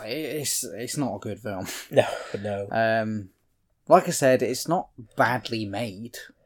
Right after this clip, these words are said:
Speaker 1: Again.
Speaker 2: Yeah, again, he's a good
Speaker 1: It's like
Speaker 2: director.
Speaker 1: Knock
Speaker 2: Just
Speaker 1: Knock.
Speaker 2: can't fucking write for
Speaker 1: No.
Speaker 2: shit.
Speaker 1: A fun factor, two and a half. I'm gonna give it. It's, it's mostly because of the gore. Like you said, there's not really much you can do with these films.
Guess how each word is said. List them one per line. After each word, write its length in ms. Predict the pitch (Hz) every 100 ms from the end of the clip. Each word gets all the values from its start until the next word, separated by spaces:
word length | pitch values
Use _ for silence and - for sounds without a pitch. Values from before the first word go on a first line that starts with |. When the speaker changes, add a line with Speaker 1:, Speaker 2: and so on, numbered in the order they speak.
| _ -
Speaker 1:
Again. 520 | 120 127 160 120 92 -
Speaker 2:
Yeah, 200 | 180 -
again, 280 | - 220
he's 140 | 190 170
a 20 |
good 100 | 214
Speaker 1:
It's 80 | 208
like 80 | 143 135 -
Speaker 2:
director. 40 |
Speaker 1:
Knock 220 | 135 151
Speaker 2:
Just 180 | - 139
Speaker 1:
Knock. 80 | -
Speaker 2:
can't 300 | 160 165 151
fucking 600 | - 151 135 - - 120
write 240 | 127 139 -
for 60 |
Speaker 1:
No. 260 | 98 110 127
Speaker 2:
shit. 360 | 165 202 - - - - -
Speaker 1:
A 40 | -
fun 220 | - 117
factor, 580 | 107 104 - 107 98 90 -
two 140 | 117
and 80 | 98
a 20 |
half. 360 | 87 87 - - _ _ -
I'm 120 | -
gonna 120 | -
give 100 | -
it. 180 | - -
It's, 480 | - - - - -
it's 420 | - - - - - -
mostly 400 | 147 147 - 135
because 320 | 104 127 110
of 120 | 101
the 60 | 104
gore. 460 | 110 101 101 104 - - - - - _ _ _ _ _ - - - - -
Like 240 | 131 -
you 100 | 131
said, 200 | - 110
there's 140 | 110
not 140 | 110 -
really 140 | 107
much 240 | 104 101 -
you 40 |
can 120 | - 92
do 140 | 107
with 100 | 113
these 180 | 110 107
films. 520 | - 113 107 107 -